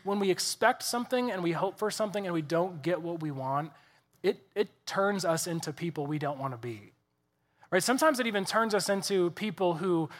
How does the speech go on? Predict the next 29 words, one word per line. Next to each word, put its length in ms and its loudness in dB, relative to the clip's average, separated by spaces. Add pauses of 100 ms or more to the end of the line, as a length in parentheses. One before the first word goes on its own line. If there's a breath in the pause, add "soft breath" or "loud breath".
(120)
we're 160 6
afraid 540 2
to 80 0
say 200 2
we 140 2
want 340 2
things 360 -2
and 200 0
we're 140 4
afraid 440 4
to 80 -6
say 240 2
we 280 0 (260 loud breath)
hope 240 4
for 180 2
things 500 0
or 280 4
desire 520 4
things 440 -2 (320 loud breath)
because 300 0
we 140 -2
don't 120 6
wanna 140 0
jinx 380 0
ourselves 800 2
<laughs> 60 0
by 160 6
saying 440 0
it, 260 -4